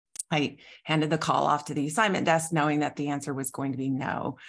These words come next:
So, um, at that moment, I thought, you know, there's, to me, for me, and my career field and my career choice, that just wasn't what I wanted to pursue.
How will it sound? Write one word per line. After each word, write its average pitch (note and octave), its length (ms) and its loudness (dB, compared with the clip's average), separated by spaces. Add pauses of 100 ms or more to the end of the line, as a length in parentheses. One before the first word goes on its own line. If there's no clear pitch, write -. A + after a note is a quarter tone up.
(200)
So, D#3+ 640 4
um, D3+ 360 0
at F3+ 120 2
that A3+ 180 4
moment, F#3 300 2
I E3+ 80 0
thought, D#3+ 260 -2
you G3 60 -4
know, F#3+ 140 -2
there's, F3 320 -6 (300)
to G#3+ 100 2
me, A#3 540 4
for A3 140 0
me, G3 440 2
and F3 120 0
my F3+ 220 4
career C3+ 460 -4
field C3+ 300 -6
and D3 100 0
my D3 120 0
career C3 300 -8
choice, D3+ 380 -4
that D3+ 160 -2
just D#3+ 160 -4
wasn't E3 260 0
what C#3+ 140 0
I C3+ 60 0
wanted C#3 300 0
to - 100 -18
pursue. C#3 640 -4